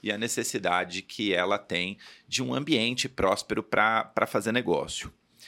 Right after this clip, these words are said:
É, o Brasil é um ambiente que, do ponto de vista de ambien-, de, de ambiente pra você, propício pra crédito,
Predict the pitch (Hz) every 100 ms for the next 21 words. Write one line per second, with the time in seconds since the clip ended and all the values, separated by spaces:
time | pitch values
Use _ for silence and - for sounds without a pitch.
0 | - - _ - 71 76 76 80 - 113
1 | 104 120 117 120 160 127 - 107 117 127
2 | 110 101 107 - 107 110 143 156 147 110
3 | 98 - 90 92 90 87 104 107 - 80
4 | 82 - - 101 85 98 120 135 113 -
5 | 85 _ 101 92 92 - 95 92 - -
6 | 92 - 117 - - - - 110 120 98
7 | 82 - 76